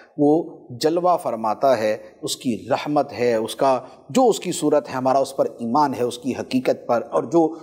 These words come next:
اس سے شرعاً مراد ہے، مطلوب ہے۔ تو وہ جو اوقات و لمحات ہیں آدھی رات کے اور اس کے بعد کے پھر جو سحری تک کے ہیں، یہ وہ اوقات ہیں کہ جو خلوت کے، جو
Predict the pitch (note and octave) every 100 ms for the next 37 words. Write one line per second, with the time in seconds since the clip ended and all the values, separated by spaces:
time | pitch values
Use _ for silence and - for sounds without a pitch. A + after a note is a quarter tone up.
0 | - - D3 - C3+ A#2 - - B2 B2
1 | C#3+ C3 A2+ B2 C3+ G#2 A2+ A2 - D3
2 | B2+ A2 D4 - - - _ B3 C4+ C4+
3 | - _ _ _ _ C3 B3+ D4 D#4 -
4 | E3 C#3+ F3 F3 F#3+ G#3+ C#3+ A#2 C3 C#3+
5 | D3 - - F3 B3+ A#3+ A#3 A#3 - C4
6 | C4+ F#3 D#3+ - G#3+ C#3 D3+ F#3+ - G3
7 | F#3 F3 E3 E3 D#3 C3 G2+ - - -
8 | _ _ _ _ _ _ _ _ _ _
9 | _ - - - B2 F#3 E3 C#4 A3+ G3
10 | E3 F3+ G3+ C#3 A#2 B2 C#3 D3 A2+ B2
11 | C#3+ C#3 - A2 A2+ A2 - - D3+ -
12 | - _ _ _ _ _ _ _ _ A#2
13 | C3+ C3 B2+ C#3 -